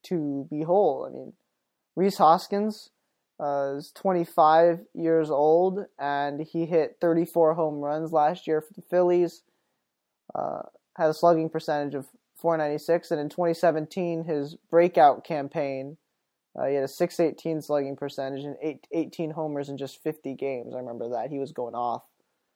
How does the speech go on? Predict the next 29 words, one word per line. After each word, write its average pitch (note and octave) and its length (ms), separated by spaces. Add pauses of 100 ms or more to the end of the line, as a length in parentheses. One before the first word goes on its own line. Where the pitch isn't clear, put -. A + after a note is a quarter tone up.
(300)
Um, C3 320
and C3+ 140
so C#3+ 160
they've F3 240
got E3 180
a, C#3+ 160 (160)
a C3 320
spot C#3+ 360
at C3+ 100
first C#3+ 260
base. C#3 300
Also, F#3 340
Maikel E3+ 540
Franco, A3 760 (1500)
the D#3 120
other E3+ 200
hot F3 280
corner, F3+ 340
he's A#3 260
only D#3+ 260
twenty-six C#3 580
years C#3 220
old, C#3 320 (380)
and D#3 260
he G#3 100
was F#3+ 200
a B2+ 100
fireball, C#3 1040 (500)
uh, - 440